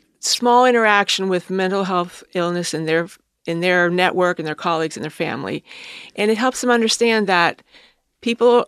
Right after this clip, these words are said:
we're working with, people we're socializing with, uh, our colleagues, family, they're living and managing well their mental health condition. And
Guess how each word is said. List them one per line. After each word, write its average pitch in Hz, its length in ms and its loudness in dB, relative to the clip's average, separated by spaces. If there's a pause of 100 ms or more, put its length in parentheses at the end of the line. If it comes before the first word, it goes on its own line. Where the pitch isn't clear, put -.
we're 180 160 -4
working 220 500 2
with, 156 220 -2
people 190 260 -4
we're 165 140 0
socializing 185 840 0
with, 165 340 -4 (440)
uh, 151 260 -8
our 175 220 0
colleagues, 220 800 0
family, 202 800 0 (720)
they're 220 380 4
living 269 420 4
and 202 120 2
managing 214 480 2
well 185 340 4
their 190 140 -2
mental 185 260 -2
health 220 280 -4
condition. 151 580 -6 (440)
And 180 360 0